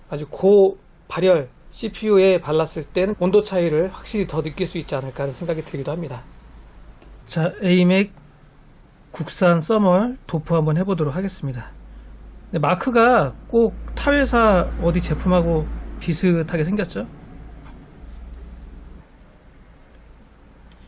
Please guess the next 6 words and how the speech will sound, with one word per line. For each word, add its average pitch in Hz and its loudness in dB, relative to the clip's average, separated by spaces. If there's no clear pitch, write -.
확실히 247 0
점도는 208 4
강하네요. 127 0
타회사 202 6
제품으로 165 0
비교하면 156 2